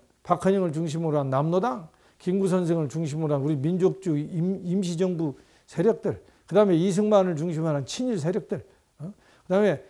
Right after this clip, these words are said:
우리 여운형 선생을 중심으로 한 중도 좌파, 뭐 김유식 선생을 중심으로 한 중도 우파. 아,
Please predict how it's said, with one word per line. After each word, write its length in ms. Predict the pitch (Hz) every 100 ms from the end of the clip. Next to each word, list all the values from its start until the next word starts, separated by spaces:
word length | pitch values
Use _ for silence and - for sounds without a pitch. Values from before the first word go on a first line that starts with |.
| - -
우리 180 | 185
여운형 380 | 185 214 240 233
선생을 400 | 185 208 202 190
중심으로 440 | 139 175 160 185 170
한 120 | 135
중도 380 | - 208 196 156
좌파, 480 | 156 190 185 165
뭐 160 | 135 151
김유식 420 | - 208 185 190
선생을 400 | - 202 185 180
중심으로 300 | 147 156 156
한 60 | 135
중도 300 | 185 185 165
우파. 340 | 208 - 170 - _ _ -
아, 240 | 131 120